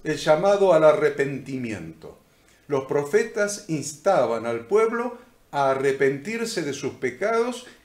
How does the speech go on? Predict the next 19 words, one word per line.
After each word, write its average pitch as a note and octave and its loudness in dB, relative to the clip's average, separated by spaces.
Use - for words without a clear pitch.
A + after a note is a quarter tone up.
y D3+ -4
volver C#3+ 2
a F#3+ 4
Dios, F3+ -4
pero A2+ -2
había E3 0
una F#3+ -2
manera F#3 -2
sola F3+ -2
de - -4
re-, A2+ -8
volver B2 -4
a A#2 -2
Dios, G2 -8
es B2+ -4
retornando A#2+ -6
a A#2 -2
la A2+ -2
obediencia F3 -4